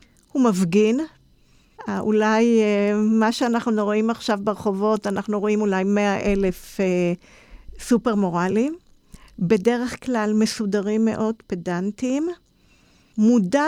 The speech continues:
לחסרונות שלו, מודע לחסרונות שלו ומודה בהם. זאת אומרת, הוא מבקר את עצמו, אולי הוא השופט המחמיר ביותר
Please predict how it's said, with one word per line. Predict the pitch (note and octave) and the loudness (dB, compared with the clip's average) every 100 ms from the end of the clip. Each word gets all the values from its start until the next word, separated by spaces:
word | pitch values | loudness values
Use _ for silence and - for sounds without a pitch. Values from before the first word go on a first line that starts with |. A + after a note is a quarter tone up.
| E4+ | 0
לחסרונות | F4 D#4+ - C4 B3 B3+ C#4+ D4 | 0 -2 -4 -4 -2 0 -2 -4
שלו, | A3+ D#3+ - - _ _ _ _ _ _ | -6 -6 -8 -14 _ _ _ _ _ _
מודע | G#3 G#3+ A3 A3+ | 0 0 0 0
לחסרונות | C4 - A#3+ A3+ G#3 G3+ A3 | 0 -2 -4 -2 0 -2 -2
שלו | B3+ A#3 B3+ D4+ - - - - | -2 0 0 -2 -4 -14 -16 -2
ומודה | A3 A3 A3+ F#3+ F3 G#3+ | 2 4 4 4 4 2
בהם. | F#3 G#3 G#3+ A#3 C#4 F4+ - - - G#3+ | 2 -2 0 0 -2 -6 -14 -20 -8 -6
זאת | G#3+ | -2
אומרת, | A#3 A#3 A3+ A3+ | 0 2 0 0
הוא | B3 | 2
מבקר | A#3 A3 G3 G3 - B3 A#3+ | 4 4 2 -2 0 0 0
את | A3 G3+ | -2 -4
עצמו, | - - G3+ G#3 A#3+ C4 - - | -8 -2 0 0 -2 -4 -16 -8
אולי | - A3+ A3+ A3 | 2 4 6 4
הוא | A#3+ A3+ A3+ | 6 6 6
השופט | G3 - A3+ G3+ - A#3+ G#3 - | 4 0 0 -2 0 2 2 0
המחמיר | G3+ F#3 - G#3+ G#3+ A#3 A3 | -2 -2 -2 0 4 4 4
ביותר | G3+ F#3 F3+ - F#3+ D#3+ | 2 2 0 -2 -2 -2